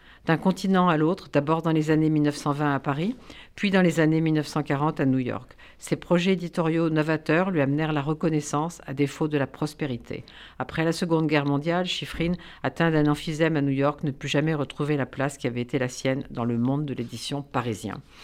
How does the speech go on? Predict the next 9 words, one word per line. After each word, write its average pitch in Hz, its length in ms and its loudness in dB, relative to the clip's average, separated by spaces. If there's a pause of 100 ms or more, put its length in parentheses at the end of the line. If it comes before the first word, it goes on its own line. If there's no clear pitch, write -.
(480)
En 147 80 -4
fait, 190 400 -2 (1400)
euh, 165 200 0
très 175 220 2
vite, 214 400 0 (160)
euh, 143 180 2
il 156 520 -2
est, 196 320 4
euh, 127 500 2